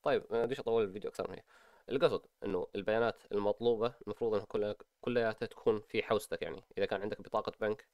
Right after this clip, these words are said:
أو إذا أنت أصلًا بدك بطاقة تسعة وأربعين، فالمفروض يكون عندك أساسًا بطاقة بنك، حتى تقدر تستعملها، لأنه مثل ما قلت لكم البطاقة بس حصريًا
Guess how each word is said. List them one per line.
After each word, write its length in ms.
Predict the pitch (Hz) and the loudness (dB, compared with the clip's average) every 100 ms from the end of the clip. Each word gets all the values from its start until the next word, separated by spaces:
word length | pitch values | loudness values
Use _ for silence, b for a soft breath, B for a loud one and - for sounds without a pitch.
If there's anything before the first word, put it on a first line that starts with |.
| _ | _
أو 120 | - - | -10 -6
إذا 180 | 98 - | -6 -6
أنت 160 | 110 | -8
أصلًا 320 | - - 92 85 | -8 -4 -4 -6
بدك 220 | 90 - | -8 -8
بطاقة 260 | - 98 - | -4 -6 -6
تسعة 200 | - 104 | -8 0
وأربعين، 240 | 110 104 104 | 0 0 -4
فالمفروض 480 | - 95 95 113 107 | -4 -6 -2 -2 0
يكون 200 | 107 101 | -2 -2
عندك 220 | 101 - | -6 -8
أساسًا 260 | 98 101 | -8 -6
بطاقة 340 | 101 - 92 95 | -8 -4 -4 -2
بنك، 220 | 98 101 | -4 -4
حتى 140 | - | -8
تقدر 200 | 101 107 | -6 -4
تستعملها، 400 | 98 - 101 90 | -4 -2 -2 -4
لأنه 180 | 87 101 | -6 -6
مثل 120 | 104 107 | -4 -2
ما 80 | |
قلت 160 | 107 - | -2 -4
لكم 180 | 110 101 | -6 -6
البطاقة 440 | 101 104 113 104 | -4 0 0 0
بس 180 | 98 107 | -2 -4
حصريًا 440 | - - 107 110 | -6 -4 -2 -2